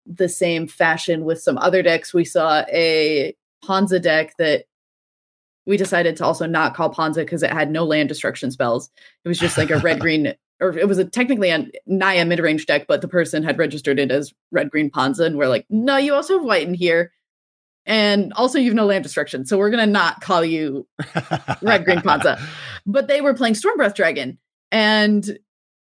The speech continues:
Speaker 2: were,
Speaker 1: initially it was
Speaker 2: it
Speaker 1: something
Speaker 2: was
Speaker 1: that everyone was like, "Eh, seems weird," but I was like, "But it has protection from white," which, again, for all the same reasons that you just mentioned, is keeping itself safe from all the best removal spells in the format right now.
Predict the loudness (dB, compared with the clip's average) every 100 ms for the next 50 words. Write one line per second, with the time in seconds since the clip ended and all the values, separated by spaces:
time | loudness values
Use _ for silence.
0 | _ _ -2 2 2 2 2 0 -4 -8
1 | _ -2 0 2 2 2 -2 -4 -4 -2
2 | 0 0 0 0 -2 -2 -2 0 -2 -4
3 | -8 _ -2 0 2 0 2 2 0 0
4 | -2 -2 -2 -2 -4 -4 -4 -2 0 0
5 | 0 -2 -4 -4 -4 0 2 2 2 2
6 | 2 0 -2 -4 -4 -4 -2 0 0 -2
7 | -4 -2 -2 0 0 0 -4 -6 -2 0
8 | 0 0 0 2 0 0 -2 0 0 0
9 | -4 -4 -4 -2 -2 -2 -2 -2 -2 -4
10 | -4 -4 -4 -4